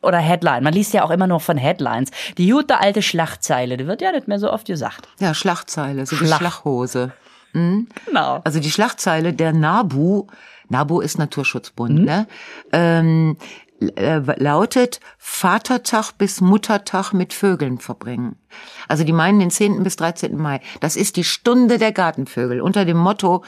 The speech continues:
Speaker 2: „Sag mir, wo die Vögel sind.“
Speaker 1: Aber Vatertag bis Muttertag, ist nicht Vatertag nach Muttertag?
Speaker 2: Ja.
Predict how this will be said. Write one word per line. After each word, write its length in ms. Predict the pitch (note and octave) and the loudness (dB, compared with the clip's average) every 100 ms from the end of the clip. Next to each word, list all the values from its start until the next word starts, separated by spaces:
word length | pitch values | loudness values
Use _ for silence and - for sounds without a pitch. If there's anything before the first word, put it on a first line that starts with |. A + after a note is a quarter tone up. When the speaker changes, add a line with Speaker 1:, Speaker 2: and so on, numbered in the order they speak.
| - - | -14 -8
Speaker 2:
„Sag 420 | C3+ F3+ G#3+ - | -2 0 0 0
mir, 380 | G#3+ G#3+ G3+ G3 - _ - | 2 4 2 -2 -10 _ -4
wo 100 | E3+ | -2
die 120 | F3 | -2
Vögel 380 | - A3 D3 A2+ | 0 0 0 -4
sind.“ 440 | A2+ A2 G#2 - | -4 -4 -4 -8
Speaker 1:
Aber 200 | - D3 C#3+ | -8 -6 -8
Vatertag 760 | - - D#3 G3+ A3+ G#3+ F3 | -6 -4 -4 -2 -2 -2 -4
bis 200 | E3 D3 | -4 -2
Muttertag, 580 | C3+ C#3+ G3+ G3+ A3 A3+ - | 0 0 -2 -2 -2 -2 -4
ist 140 | D#3+ | -2
nicht 160 | D#3 - | -2 -2
Vatertag 520 | C#3 C#3 C3+ B2 - | -4 -4 -4 -6 -10
nach 300 | G#2+ G#2 - | -12 -12 -4
Muttertag? 560 | E3 G3 C4 C#4 D#4 B3+ | -4 0 -2 -2 -2 2
Speaker 2:
Ja. 380 | F#3+ D#3+ G3 | 2 2 -2